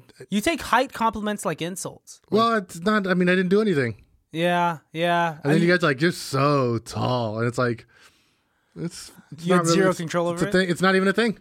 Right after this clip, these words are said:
Speaker 1: No,
Speaker 2: Yeah.
Speaker 1: you drank a lot of milk growing up, right?
Speaker 2: Oh, yeah, I, yeah, I love milk.
Speaker 1: You still drink milk?
Speaker 2: Uh, I had milk yesterday. I had
Speaker 1: Just,
Speaker 2: milk
Speaker 1: like,
Speaker 2: today.
Speaker 1: straight from the cup?
Speaker 2: Straight
Speaker 1: From
Speaker 2: out of the
Speaker 1: glass?
Speaker 2: carton, actually.
Speaker 1: Really?
Speaker 2: 'Cause it's my milk, bro.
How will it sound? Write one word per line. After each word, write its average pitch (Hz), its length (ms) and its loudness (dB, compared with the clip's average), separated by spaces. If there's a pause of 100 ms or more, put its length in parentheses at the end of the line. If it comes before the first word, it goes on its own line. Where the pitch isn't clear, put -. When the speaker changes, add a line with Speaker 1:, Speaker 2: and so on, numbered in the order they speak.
Speaker 1:
No, 277 140 4
Speaker 2:
Yeah. 190 80 4
Speaker 1:
you 277 80 2
drank 339 220 0
a 330 40 0
lot 285 200 4
of 247 60 2
milk 226 300 -2
growing 151 300 -2
up, 110 160 -8
right? 202 280 -8 (200)
Speaker 2:
Oh, 143 100 -2
yeah, 123 200 -4
I, 92 40 -12 (260)
yeah, 147 180 -6
I 92 40 -14
love 123 160 -4
milk. 101 300 -8
Speaker 1:
You 147 140 -6
still 131 240 -6
drink 165 200 -6
milk? 220 260 -6 (240)
Speaker 2:
Uh, 147 280 -8
I 147 80 -6
had 156 120 -2
milk 170 180 -4
yesterday. 175 380 -4 (460)
I 151 60 -4
had 151 60 4
Speaker 1:
Just, 160 80 2
Speaker 2:
milk 190 80 2
Speaker 1:
like, 170 100 -2
Speaker 2:
today. 196 280 0
Speaker 1:
straight 175 220 -8
from 180 120 -10
the 151 80 -8
cup? 170 260 -8 (180)
Speaker 2:
Straight - 360 -6
Speaker 1:
From 139 100 0
Speaker 2:
out 143 60 0
of 143 60 0
the - 20 -2
Speaker 1:
glass? 131 120 -2
Speaker 2:
carton, 143 240 -2
actually. 117 440 -4 (140)
Speaker 1:
Really? 156 520 -4 (300)
Speaker 2:
'Cause 120 160 -8
it's 120 160 -12
my 110 560 -8 (100)
milk, 98 480 -14
bro. 92 260 -14